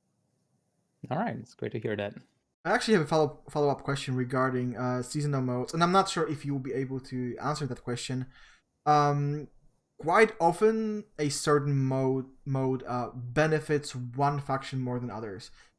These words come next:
Speaker 2: Is this something that you guys always have in mind when designing the modes, or is just a happy little accident?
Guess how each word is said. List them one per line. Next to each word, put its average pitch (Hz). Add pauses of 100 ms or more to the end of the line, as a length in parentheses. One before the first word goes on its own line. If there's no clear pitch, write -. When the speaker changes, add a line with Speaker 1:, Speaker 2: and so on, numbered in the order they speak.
Speaker 2:
Is 143
this 170
something 170
that 151
you 151
guys 147 (140)
always 147
have 143
in 139
mind 143
when 143
designing 139
the 156
modes, 175
or 135 (360)
is 135
just 127
a 127
happy 135
little 127
accident? 123